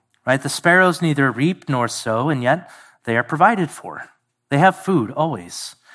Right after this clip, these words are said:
And so how much more so does he love his children? How much more so does God provide for the one who loves him? Again, I think of how often you and I can just simply build our safety nets. We trust in our emergency funds to save us when things hit the fan, but the reality is that God himself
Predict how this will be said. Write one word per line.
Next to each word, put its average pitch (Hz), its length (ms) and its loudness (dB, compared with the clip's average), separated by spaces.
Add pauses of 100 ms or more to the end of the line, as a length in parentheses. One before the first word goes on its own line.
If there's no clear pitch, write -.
(240)
And 139 100 -4
so 160 100 2
how 156 180 6
much 190 280 0
more 160 240 2
so 113 240 -4
does 120 180 -6
he 139 100 -2
love 123 220 0
his 123 240 -8
children? 113 540 -8 (800)
How 151 80 2
much 170 220 2
more 175 200 4
so 160 180 0
does 135 160 -2
God 143 240 4
provide 143 400 4
for - 100 -12
the 127 80 -8
one 110 180 -4
who 135 120 -10
loves 170 340 -4
him? - 200 -20 (1800)
Again, 147 140 2
I 143 80 6
think 185 240 -4
of 175 120 0
how 151 180 6
often 143 400 6
you 131 100 -4
and 127 80 0
I 135 160 4
can 135 180 -6
just 123 160 -10
simply 139 300 -4
build 127 340 -6
our 113 300 0
safety 156 400 -8
nets. - 480 -16 (1300)
We 139 80 0
trust 170 360 4
in 147 140 2
our 131 240 6
emergency 143 600 0
funds 110 360 -4
to 110 60 -14
save 107 260 -6
us 110 180 -10
when 117 120 -4
things 127 320 -6
hit 131 100 -10
the - 60 -8
fan, 139 260 0
but 131 120 -6
the 139 60 -10
reality 135 500 4
is 120 120 -4
that 127 160 -2
God 143 240 6
himself 135 760 0